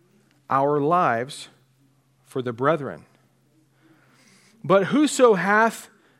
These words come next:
this world's good, and seeth his brother have need,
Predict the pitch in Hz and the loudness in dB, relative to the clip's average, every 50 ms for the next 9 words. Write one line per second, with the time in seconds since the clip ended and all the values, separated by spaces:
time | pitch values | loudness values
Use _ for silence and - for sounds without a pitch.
0 | _ - - 131 156 226 220 - - 185 156 180 185 190 202 208 220 190 156 143 | _ -18 -8 0 2 2 2 2 -2 -6 0 2 4 4 4 4 2 0 -6 -12
1 | 147 147 185 175 151 151 165 175 196 180 - _ _ _ _ _ _ _ _ _ | -6 0 2 4 6 6 4 4 -2 -12 -14 _ _ _ _ _ _ _ _ _
2 | _ _ _ _ _ _ _ _ _ _ - 156 170 170 165 151 - - 233 240 | _ _ _ _ _ _ _ _ _ _ -2 -2 -2 -2 -2 -6 -4 -2 0 4
3 | 254 247 220 226 - 190 180 151 131 - - 185 220 226 214 214 196 170 175 180 | 6 6 4 4 4 -2 -2 -2 -2 -2 0 2 2 4 4 2 2 2 2 0
4 | 175 160 143 160 175 208 233 220 175 156 160 160 180 175 | 0 0 -4 -4 -2 0 0 0 0 -2 -4 -6 -8 -12